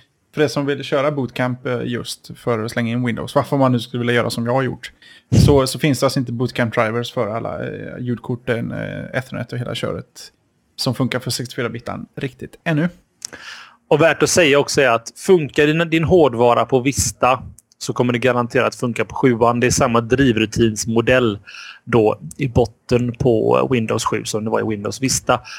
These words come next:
Speaker 2: Och det har hänt väldigt, väldigt mycket på den fronten nu. Så att, eh, jag rekommenderar hjärtligt alla att, eh, uppgradera, uppgradera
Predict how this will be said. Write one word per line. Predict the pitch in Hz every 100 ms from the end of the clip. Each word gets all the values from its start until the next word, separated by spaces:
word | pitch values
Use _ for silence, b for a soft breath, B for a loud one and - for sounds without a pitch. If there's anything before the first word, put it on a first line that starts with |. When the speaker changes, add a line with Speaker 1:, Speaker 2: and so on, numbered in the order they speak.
| B
Speaker 2:
Och | 139
det | 139
har | 139
hänt | 143 120
väldigt, | 123 131 113 110
väldigt | 107
mycket | 104 98 -
på | 113
den | 110
fronten | 131 - - 117
nu. | 117
Så | - 127
att, | 120 -
eh, | 135
jag | 143 156 151 147 147
rekommenderar | 147 - 147 139 131
hjärtligt | 147 - -
alla | 143 123 117
att, | 117 -
eh, | 135
uppgradera, | - 208 170 - 131 123 -
uppgradera | 180 - 123 113 113 113